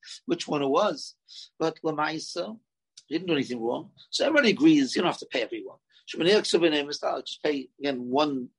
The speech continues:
Ksuba and, uh, and remove yourself. So where is the Machlokes? Al Manech Laku, Al Shabal, if he was Bayil her, in other words, he was Mekadesh Bebiyah,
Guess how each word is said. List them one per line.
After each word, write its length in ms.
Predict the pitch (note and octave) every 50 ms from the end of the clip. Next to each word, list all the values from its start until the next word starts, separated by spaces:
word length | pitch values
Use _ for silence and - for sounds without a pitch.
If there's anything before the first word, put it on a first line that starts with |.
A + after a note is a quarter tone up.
| _ _ _ -
Ksuba 520 | - - D#3+ D#3 D3+ F3+ G3 G#3 G3 G3 - _ _ _ _ _ - - - _ _ _ _ _ _ _ _ - _ _ -
and, 280 | D#3 D#3+ D#3 D3 -
uh, 360 | D3 D3+ D3+ D3 D3 D#3 E3+ - _ -
and 240 | D3 D3+ D3+ - _ _ - -
remove 320 | C#3 D3 D3 D3 C3+ A#2
yourself. 320 | A2+ G#2+ - - - - _ _ _ _ _ _ _ _ _ _ _ _ _ -
So 140 | - - C3+
where 200 | A#2+ C3 D3 D#3
is 140 | D#3 C#3 A2+
the 80 | C3+ B2+
Machlokes? 520 | B2 A2 - G#2 G2+ F#2+ F2+ - A2 -
Al 80 | C3 A#2+
Manech 260 | B2+ C#3 D3+ D#3 -
Laku, 460 | - B2 - - A#2 A#2+ C3+ - - _ - - - - -
Al 160 | D3 D#3 D3+
Shabal, 720 | - - G3 F#3 C#3+ - G#3 A3 G#3 F3+ D3 C3+ A#2+ A#2 _ _ _ _ _ _ _ _ _ -
if 200 | - D#3 C#3+ -
he 80 | - -
was 140 | C#3 B2 A2+
Bayil 520 | A2 A2+ C3+ D#3+ G#3+ A#3+ G3+ D3+ B2+ A2+
her, 140 | A2+ A2+ A2
in 60 | G#2+ A#2
other 60 | C#3
words, 100 | C#3+ C3+
he 60 | A#2+ C3
was 100 | A#2 -
Mekadesh 460 | B2 A2 - D#3+ E3 E3+ D3 B2+ -
Bebiyah, 480 | C#3 B2+ A#2 C#3 C#3 C3+ C3+ D3+ -